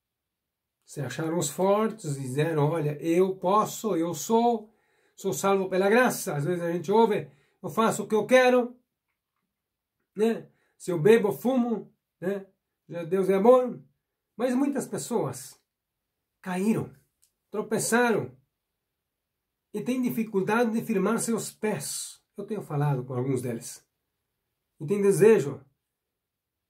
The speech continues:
de levar uma vida saudável, liberto dessa,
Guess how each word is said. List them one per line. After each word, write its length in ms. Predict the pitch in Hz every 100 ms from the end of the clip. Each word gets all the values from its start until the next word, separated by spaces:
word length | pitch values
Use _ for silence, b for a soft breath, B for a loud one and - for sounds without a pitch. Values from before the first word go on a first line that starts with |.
| _
de 100 | 165
levar 320 | 180 175 196
uma 120 | 196 180
vida 220 | 208 170
saudável, 840 | - 202 147 120 196 190 127 127 - _ _ -
liberto 720 | 254 226 233 254 220 127 120 _ _ _ _ _ _ _ _ _ -
dessa, 380 | 143 165 143